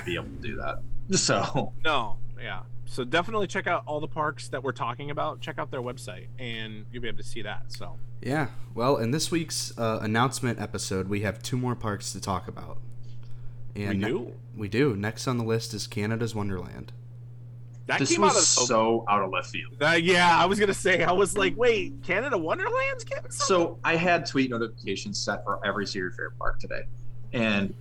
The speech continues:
Speaker 1: I
Speaker 2: E-, even
Speaker 1: what
Speaker 2: Canada's Wonderland?
Speaker 1: Even Canada's Wonderland. Even California's Great America.
Speaker 2: Okay, okay.
Speaker 1: Okay, I didn't have Schlitterbahn, but I had Michigan's Adventure, so I feel like that offsets it.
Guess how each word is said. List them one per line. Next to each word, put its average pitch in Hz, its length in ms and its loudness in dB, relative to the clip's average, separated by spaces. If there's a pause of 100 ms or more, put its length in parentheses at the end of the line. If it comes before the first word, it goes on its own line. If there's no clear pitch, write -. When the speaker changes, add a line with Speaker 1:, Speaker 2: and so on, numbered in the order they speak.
(240)
Speaker 1:
I 110 280 0
Speaker 2:
E-, 107 400 0
even 185 320 2
Speaker 1:
what - 100 4
Speaker 2:
Canada's 202 400 0
Wonderland? 226 500 -4 (480)
Speaker 1:
Even 135 220 2
Canada's 104 300 0
Wonderland. 67 340 -6
Even 185 240 4
California's 214 480 4
Great 196 140 2
America. 196 340 0 (380)
Speaker 2:
Okay, - 260 -6 (160)
okay. - 240 -8 (100)
Speaker 1:
Okay, 123 200 0
I 104 80 2
didn't 117 160 0
have 113 100 -2
Schlitterbahn, 87 480 -4 (300)
but 101 160 0
I 101 80 2
had 104 180 2
Michigan's 98 360 -2
Adventure, 95 360 -4
so - 140 -2
I 92 60 2
feel 92 160 0
like 90 100 2
that 85 120 2
offsets - 440 -4
it. - 1120 -4